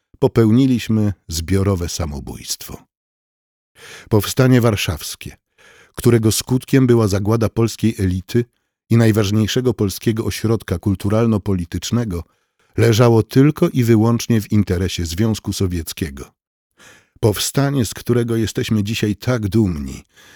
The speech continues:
było nie tylko bezsensowną rzezią najlepszych Polaków, ale i otworzyło Józefowi Stalinowi drogę do sowietyzacji i łatwego ujarzmienia Polski.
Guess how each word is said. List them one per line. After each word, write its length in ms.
było 260
nie 140
tylko 300
bezsensowną 840
rzezią 380
najlepszych 460
Polaków, 580
ale 200
i 220
otworzyło 600
Józefowi 560
Stalinowi 720
drogę 440
do 240
sowietyzacji 1200
i 80
łatwego 460
ujarzmienia 640
Polski. 500